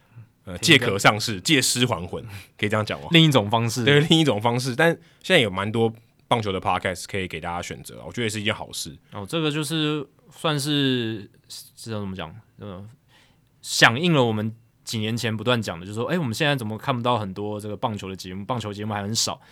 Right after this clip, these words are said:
Speaker 2: 那现在这个棒球的节目越来越多，
Speaker 1: 嗯。
Speaker 2: 等于是，对啊，响应了我们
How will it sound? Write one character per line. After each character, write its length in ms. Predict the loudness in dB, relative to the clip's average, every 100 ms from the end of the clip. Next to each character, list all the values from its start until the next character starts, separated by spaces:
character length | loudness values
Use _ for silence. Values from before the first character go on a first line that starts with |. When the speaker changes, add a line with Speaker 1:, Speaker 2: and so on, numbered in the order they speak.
| -8
Speaker 2:
那 80 | -4
现 240 | 2 4 6
在 220 | 6 6 0 _ _ _
这 100 | -6
个 40 | 0
棒 140 | 2
球 140 | 4 0
的 60 |
节 160 | 0 -2
目 360 | -2 -4 -6 -10 -10
越 120 | 0
来 60 | 0
越 120 | 0
多， 200 | -2 -8 -10 -12
Speaker 1:
嗯。 140 | -12
Speaker 2:
等 120 | -10
于 100 | -8
是， 400 | -4 -2 -2 -6 -12 _
对 100 | -8
啊， 40 |
响 240 | -4 -4 -2
应 80 | -2
了 80 |
我 80 | -2
们 300 | -6 -8 -10